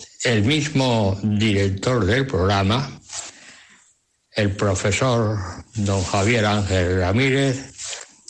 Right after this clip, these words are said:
nos dice al comienzo del programa que estamos convencidos de que la verdad existe y se busca.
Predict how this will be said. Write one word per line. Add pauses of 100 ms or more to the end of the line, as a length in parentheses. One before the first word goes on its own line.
(320)
nos
dice (560)
al
comienzo
del
programa (840)
que
estamos
convencidos
de
que
la
verdad (100)
existe
y
se
busca.